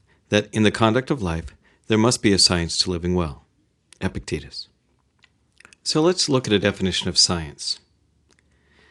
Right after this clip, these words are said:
Systematized knowledge derived from observation, study, and experimentation carried on in order to determine the nature or principles of what is being studied. To me, this is what Stoicism is all about, a systemic way of approaching the challenges of your life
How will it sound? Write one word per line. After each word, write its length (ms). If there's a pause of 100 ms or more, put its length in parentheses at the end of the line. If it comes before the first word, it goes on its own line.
(100)
Systematized 880
knowledge 480
derived 360
from 260
observation, 760 (160)
study, 560
and 80
experimentation 960 (320)
carried 300
on 180
in 140
order 160
to 160
determine 400
the 100
nature 340
or 160
principles 540
of 80
what 140
is 100
being 220
studied. 400 (880)
To 120
me, 300
this 260
is 100
what 140
Stoicism 680
is 120
all 160
about, 360 (560)
a 80
systemic 560
way 340
of 180
approaching 480
the 80
challenges 420
of 160
your 140
life 280